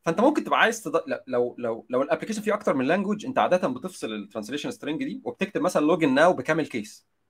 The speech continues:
وتحطها في جيسون، ويبقى الكي اسمه login now،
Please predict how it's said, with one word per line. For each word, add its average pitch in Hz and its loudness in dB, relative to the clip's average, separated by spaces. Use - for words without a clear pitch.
وتحطها 156 2
في 156 -12
جيسون، 190 -4
ويبقى 127 -8
الكي 165 -2
اسمه 143 0
login 143 0
now، 285 -2